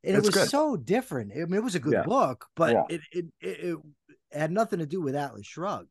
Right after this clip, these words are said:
Speaker 2: Right. So, look, um, it's very likely true that Rand read it when she was in, uh, in Hollywood script writing, 'cause he was a very popular novelist in the
Speaker 1: Yeah.
Speaker 2: early nineteen twenties.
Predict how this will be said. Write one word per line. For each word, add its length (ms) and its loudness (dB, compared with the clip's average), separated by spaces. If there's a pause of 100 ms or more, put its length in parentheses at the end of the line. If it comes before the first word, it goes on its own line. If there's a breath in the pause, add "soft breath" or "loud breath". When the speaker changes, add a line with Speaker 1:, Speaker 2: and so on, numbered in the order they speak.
(220)
Speaker 2:
Right. 380 4 (320 loud breath)
So, 440 2 (800)
look, 400 -2 (160)
um, 400 2 (140)
it's 260 -8 (160)
very 600 4
likely 500 0
true 340 -8 (1300)
that 160 2
Rand 640 2
read 320 -2
it 260 -14 (200)
when 300 -2
she 180 -6
was 180 -6
in, 380 -4
uh, 260 -4 (140)
in 220 -4
Hollywood 420 -4
script 320 -8
writing, 180 -4
'cause 120 -12
he 100 0
was 160 0
a 40 -4
very 160 0
popular 420 -4
novelist 600 -4
in 160 -4
the 100 -2
Speaker 1:
Yeah. 60 -4
Speaker 2:
early 280 0
nineteen 360 -6
twenties. 420 -4